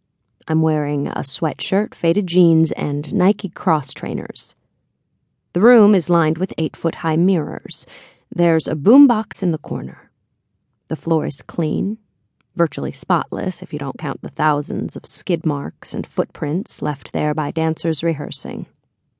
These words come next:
Other than the mirrors, the boombox, the skid marks, and me, the room is empty.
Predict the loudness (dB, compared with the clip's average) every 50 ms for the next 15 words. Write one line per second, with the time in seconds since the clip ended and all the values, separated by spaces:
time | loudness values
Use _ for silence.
0 | _ _ _ _ _ _ _ _ _ _ -20 -20 -20 -20 _ _ _ -2 2 2
1 | 4 4 6 6 6 6 8 8 8 8 8 8 6 6 6 6 4 4 2 0
2 | -4 0 2 4 4 4 4 4 4 2 2 -2 -4 -10 -14 -14 -12 -8 -8 -6
3 | -6 -6 -4 -2 -2 -2 0 0 0 0 0 0 -2 -6 _ -10 -10 -10 -8 -4
4 | -4 -2 -2 -4 -4 -2 2 4 4 4 4 2 -2 -4 -6 -8 -10 _ _ _
5 | _ _ _ _ _ _ _ _ _ _ _ _ _ 0 2 4 4 4 2 2
6 | -2 -2 0 0 0 0 -2 -6 -12 -14 -14